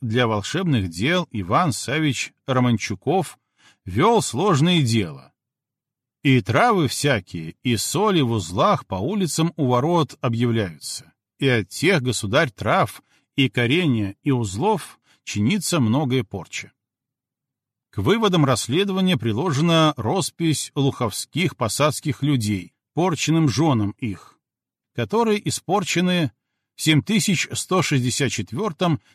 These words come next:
семь тысяч сто шестьдесят пятом, семь тысяч сто шестьдесят шестом годах от сотворения мира, то есть от Рождества Христова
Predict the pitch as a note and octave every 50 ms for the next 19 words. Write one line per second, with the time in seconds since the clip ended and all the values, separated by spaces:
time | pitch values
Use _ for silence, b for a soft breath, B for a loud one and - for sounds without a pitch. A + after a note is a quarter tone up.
0 | b b - - C#3 B2+ G#2+ - F#3 F3+ - - E3 - - - - - - E3+
1 | E3 C3+ - C#3 B2 A#2+ A2+ - C3 A2+ F#2 - D3 F#3 G3 D3 - E3 D3 A2+
2 | b b b b b b - - D3 C3+ - - F3 D#3 - F3+ E3+ - - -
3 | - - - - E3+ E3+ - - D3 C3 B2+ A2+ - D3+ C3+ - - A#2+ - -
4 | D#3+ D#3 C#3 G2+ A2 G2 F2+ F#2+ B2 E3+ D#3+ - - b b b b b - E3
5 | D#3+ - - C#3 - D3 C#3+ C3+ C3 A#2+ A#2 A#2+ B2 C3 C#3 B2 G#2+ F#2 E2 D#2
6 | D2+ - - F3 G3 F#3 E3 - - - - b b b b b - C#3 A2 B2+
7 | B2 A#2+ A#2+ A2+ G2+ B2+ C3+ A#2 - G2+ G2+ - - - F3 G#3+ A3 G3+ F#3+ F#3
8 | D#3 -